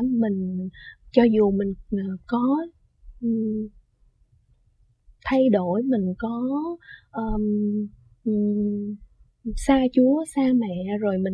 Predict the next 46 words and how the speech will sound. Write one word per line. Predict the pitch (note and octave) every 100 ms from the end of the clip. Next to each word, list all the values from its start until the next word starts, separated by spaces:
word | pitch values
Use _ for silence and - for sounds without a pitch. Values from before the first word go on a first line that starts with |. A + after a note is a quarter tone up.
| F#3
làm | G3+ F3+
những | F3+ G3
cái | D#4 C#4
việc, | G#3+ F3 _ -
ờ, | G3
nó | G3+ B3+
không | - C4+
đúng | B3 C4 E4+
đi | C4+
chăng | C4 B3+
nữa, | A3+ F3 A#3+
nhưng | C4+
mà | G#3
khi | - C4 A#3+
mà | G3+
mình | F#3+ F#3
trở | F#3+ F3 A3+
về, | A#3 G3
mình | G3 F3+
thật | F3+ -
sự | - G3+ F3+ F#3+ G#3+
mình | G3+
thay | B3+ B3+
đổi | A#3 F#3+ F3 A#3+
đó, | D#4 - - - -
thì | A3+ F#3+ F3+ - -
Chúa | - C#4
mẹ | D#4+ F#3 F3+
không | B3+ B3+
bao |
giờ | A#3 A3 F3
bỏ | D#3+ D3+
mình | B3 B3+ G#3 -
trong | B3 B3
mọi | G#3+ E3
hoàn | F3+ G#3 F#3+
cảnh. | - E3 F3+ - - _ _ _ - _ A3
Dạ. | G3+ F3 E3 _ _ _ _ D#4+ - _ _ _ _ -
Ồ, | A3+ A3 G3+
em | - A#3+ A#3 A#3
cảm | B3 A#3+
giác | C#4+ E4 E4+
hả, | B3 A3 C#4 C#4 -
ừm, | A3+ A3 A3
lúc | A3+ D4
mà | D4